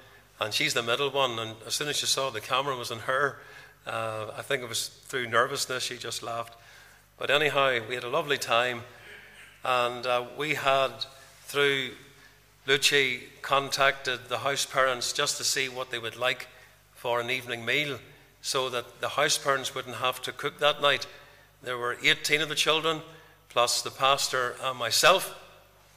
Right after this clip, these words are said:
And, uh, B R L come back to say, "Pizza." Now, we get them pizza every time, but I think they only get pizza when we go, so it is a special treat, for it's a rare occasion. So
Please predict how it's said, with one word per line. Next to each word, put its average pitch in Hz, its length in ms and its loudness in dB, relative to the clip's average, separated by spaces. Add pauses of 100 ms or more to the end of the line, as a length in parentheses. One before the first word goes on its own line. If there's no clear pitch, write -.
(440)
And, 117 360 2
uh, 110 200 -2 (140)
B 139 100 -4
R 127 100 -4
L 127 160 0
come 117 160 -10
back 120 240 0
to 123 80 -6
say, 120 360 0 (480)
"Pizza." 170 440 6 (320)
Now, 135 80 4
we 139 80 2
get 180 160 6
them 151 120 2
pizza 143 380 2
every 151 220 2
time, 131 320 6 (100)
but 131 160 4 (680)
I 135 80 0
think 170 240 4
they 143 80 0
only 147 180 4
get 143 160 -4
pizza 139 280 -2
when 120 100 -4
we 123 100 0
go, 127 280 0
so 135 200 0
it 143 60 2
is 180 140 4
a 165 80 2
special 165 440 4
treat, 135 320 0 (420)
for 117 220 0
it's - 220 -4
a 117 80 0
rare 123 440 4 (420)
occasion. 139 520 2 (960)
So 139 520 2